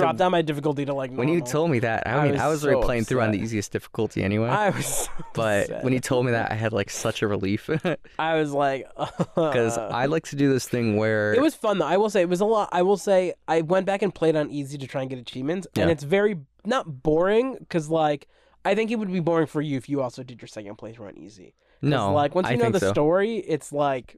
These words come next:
Speaker 1: not fun to just, like, go
Speaker 2: Right.
Speaker 1: and just hit everything and
Speaker 2: Well,
Speaker 1: then
Speaker 2: that's my thing is,
Speaker 1: die. <laughs>
Speaker 2: like, when my
Speaker 1: Immediately.
Speaker 2: first playthrough, I just really like to do a general playthrough of, you know, of the game itself so I can enjoy the story.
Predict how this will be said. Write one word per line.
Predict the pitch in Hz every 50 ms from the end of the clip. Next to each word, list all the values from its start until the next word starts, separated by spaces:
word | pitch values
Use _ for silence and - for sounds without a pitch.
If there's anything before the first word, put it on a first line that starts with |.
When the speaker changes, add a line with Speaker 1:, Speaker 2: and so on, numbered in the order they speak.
| - - - - _ _ _ _ _
Speaker 1:
not | - 135 127 107 85 -
fun | - - 123 113 107
to | 113 117
just, | 110 131 135
like, | 135 147
go | 147
Speaker 2:
Right. | 120 104 101
Speaker 1:
and | 95 -
just | 117 117 -
hit | - 139 120
everything | 113 101 80 107 120 110 104 98 90 -
and | - -
Speaker 2:
Well, | 147 147
Speaker 1:
then | 185
Speaker 2:
that's | - -
my | 180 156
thing | - 170 151
is, | 135 120
Speaker 1:
die. | 131
<laughs> | 123 120 -
Speaker 2:
like, | 214 247 294 - - _
when | 131 135
my | 131 127 123 120 113 - - 127 151
Speaker 1:
Immediately. |
Speaker 2:
first | 156 - 170 156 - -
playthrough, | - 113 117 117 - 135 -
I | - 110 120
just | 127 120 -
really | - 113 113 110
like | 110 -
to | -
do | - 110 107 - -
a | 90 98
general | - - 98 98 101 107 110 110 104
playthrough | - - 110 110 113 - - 120 120 - -
of, | - 82 98 95 92 92 90 87 90 - - - - _ _ _ _ _ _ _ _ _ _ - - _ _ _ _ _ _ - - -
you | - 101
know, | 85 62 -
of | - 107 120
the | 123
game | 113 113 101 92 87
itself | 87 - - 117 123 120
so | - 101
I | 101
can | - 95 95
enjoy | 98 92 95 - - 104 120 120 120
the | - -
story. | - - - 117 107 113 107 104 104 -